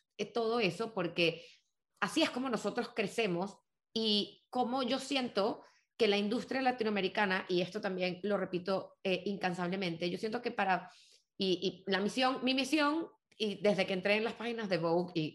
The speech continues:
y creo que tú lo viste, que yo la verdad cada vez que me decían Latinoamérica, yo estaba ahí como loca, "Sí, vamos a sacar más cosas de Latinoamérica", porque mi pasión es poder ayudar a crecer la industria en Latinoamérica, y yo creo que para poder crecerla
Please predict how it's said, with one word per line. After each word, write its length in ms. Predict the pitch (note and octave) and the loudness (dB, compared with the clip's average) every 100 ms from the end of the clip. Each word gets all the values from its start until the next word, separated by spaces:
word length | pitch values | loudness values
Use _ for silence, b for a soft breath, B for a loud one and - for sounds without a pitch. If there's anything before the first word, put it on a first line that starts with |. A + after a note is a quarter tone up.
| D#3+ | -4
y 100 | - | -2
creo 180 | D#3+ D#3+ | -4 0
que 140 | F3+ F3 E3 | 0 0 0
tú 120 | E3+ | 2
lo 100 | F3 | 4
viste, 420 | F3+ F3 F#3 F#3 B B - | 2 2 -2 -4 B B -2
que 120 | D#3+ | 0
yo 160 | E3+ | 4
la 140 | F3 F#3 | 4 4
verdad 220 | F3 F3 | 4 4
cada 120 | F#3 | 4
vez 100 | F#3 | 4
que 80 | F#3+ | 0
me 100 | G3+ | -2
decían 240 | F#3+ F3+ F3 | -2 -2 0
Latinoamérica, 520 | G3+ G3 F3 G#3 G#3 | 0 0 2 2 2
yo 60 | F3 | 0
estaba 220 | F3 E3+ | 0 2
ahí 220 | F#3+ F3+ | 0 2
como 180 | G3+ F#3 | 0 0
loca, 200 | E3 - | 0 0
"Sí, 420 | B4+ F#4 - - _ | 4 4 2 -6 _
vamos 320 | G#3+ C4 B3+ | -6 -2 0
a 160 | A3+ - | 0 0
sacar 240 | A#3+ A3+ A3 | 0 0 0
más 100 | B3 | -2
cosas 240 | B3+ C4+ | -2 0
de 60 | A3 | 0
Latinoamérica", 680 | F3+ F3+ G#3 A#3+ E3+ E3 G#3+ | -2 -2 0 0 -2 -4 -4
porque 260 | G#3+ A#3 | 0 0
mi 100 | B3 | 0
pasión 400 | - B3 C#4 C4+ D4 | -4 -4 -2 -2 -2
es 180 | D#4 - b b b _ _ | -4 -6 b b b _ _
poder 200 | D4+ D#4 | 4 4
ayudar 260 | E4 A#3 A3+ | 4 4 4
a 60 | |
crecer 280 | B3 F3+ F#3 | 2 2 2
la 80 | G#3 | 2
industria 320 | G#3+ G3+ A3+ | 0 -4 -2
en 60 | A#3 | -2
Latinoamérica, 800 | A3 A3 A#3 G#3+ F#3 G#3 G#3 B - | -2 -4 -2 -2 -2 -2 -4 B 0
y 80 | A3 | 4
yo 140 | A3 | 4
creo 240 | A#3+ C4 C#4 | 4 2 2
que 80 | |
para 240 | - G#3 F#3+ | 0 0 2
poder 220 | F#3+ G3 | 0 0
crecerla 720 | A#3+ B3 E4+ B3 G#3+ A3 - | -2 2 2 4 4 2 -2